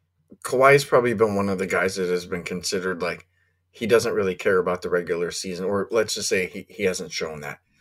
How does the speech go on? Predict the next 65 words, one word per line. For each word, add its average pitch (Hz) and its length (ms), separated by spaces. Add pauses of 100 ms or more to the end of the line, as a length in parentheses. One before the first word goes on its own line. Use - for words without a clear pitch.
(220)
because 101 300
he 113 80
sits - 320
out 92 180
a 80 60
lot, 71 340
you 95 120
know, 82 140
with 82 260
knee 107 260
maintenance 92 460
or 78 40
whatever 76 240
the 62 80
case 73 240
might 71 180
be. - 200 (600)
But 98 300
the, 110 340
if - 120
they're 135 100
gonna 147 200
push - 320
him 127 100
to 101 80
play 101 280
forty-two 110 560
minutes 101 360
like 95 120
they 98 120
did 92 160
in 90 120
game 90 280
one, 98 280 (360)
and 90 340
I 104 140
can 104 180
get, 104 220 (480)
because 113 300
I 113 240
watched 117 420
him, 78 140 (260)
and 101 120
he 127 180
didn't 139 300
look 135 220
like 131 220
he - 180
was 101 180
tiring 107 360
out 98 180
at 95 140
all. 98 260
Like, 92 160
he 123 120
looked 113 280
like 101 140
he 113 100
was 101 180
the 87 100
freshest 107 640
player 101 360
on 92 220
the 85 80
floor. 107 540